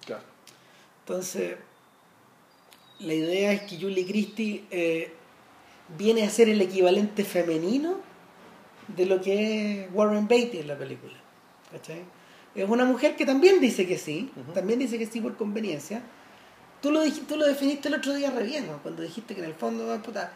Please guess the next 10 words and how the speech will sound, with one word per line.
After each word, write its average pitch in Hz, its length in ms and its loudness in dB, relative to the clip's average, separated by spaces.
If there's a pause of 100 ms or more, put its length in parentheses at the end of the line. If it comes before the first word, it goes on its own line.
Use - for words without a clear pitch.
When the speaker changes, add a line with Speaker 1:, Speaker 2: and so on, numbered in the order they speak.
(320)
Speaker 2:
estos 220 280 -8
dos 285 140 0
finalmente 277 400 0
son 247 200 -2
los 214 120 -2
putos 311 360 -2
de 294 60 -2
los 254 160 -4
otros. 330 240 -4 (1120)
Speaker 1:
El... 131 280 -4